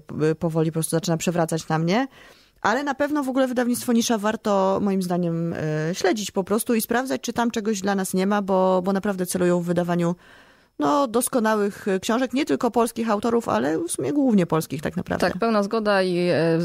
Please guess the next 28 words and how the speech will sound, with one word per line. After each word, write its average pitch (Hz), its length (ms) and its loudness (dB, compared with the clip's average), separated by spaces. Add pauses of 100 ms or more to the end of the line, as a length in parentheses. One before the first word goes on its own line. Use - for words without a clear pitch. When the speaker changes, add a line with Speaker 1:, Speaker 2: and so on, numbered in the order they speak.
(100)
Speaker 2:
wydaje 185 500 0
się, 156 360 -2
e, 160 140 -2
patrząc 160 420 -2
na 156 120 2
obraz 160 240 2
dzisiejszego 165 600 -2
rynku 160 240 -4
wydawniczego 160 500 -2
w - 80 -10
Polsce, 190 340 -2
że 165 80 -2
to 156 120 -6
jest 160 240 -4
jedno, 170 480 0
właściwie - 360 -4
jeśli 147 220 -4
nie 156 140 2
jedyne, 165 440 0 (300)
e, 127 140 -2
wydawnictwo, 139 520 -2
które - 240 -2 (200)
tak 208 260 -2 (100)
intensywnie 180 680 -2
skupia - 320 -8
się - 120 -4
na 123 100 0
debiutach. - 600 -4